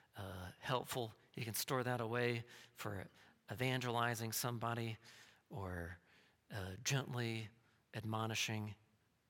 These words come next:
your brother or sister in Christ that just didn't know that quite yet.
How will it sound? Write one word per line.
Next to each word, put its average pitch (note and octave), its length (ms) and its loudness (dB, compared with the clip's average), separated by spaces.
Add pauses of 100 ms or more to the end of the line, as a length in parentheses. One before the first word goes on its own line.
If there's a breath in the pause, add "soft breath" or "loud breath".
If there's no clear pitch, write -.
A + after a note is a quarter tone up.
(400)
your G#2+ 120 -4
brother A2 300 -2
or G#2 40 -4
sister G#2+ 360 -4
in G#2 100 -4
Christ G#2+ 500 -4
that A#2+ 100 -10
just D3+ 180 0
didn't F#3+ 220 2
know G#3+ 160 2
that - 260 -6 (300)
quite - 240 -8
yet. F2 240 -10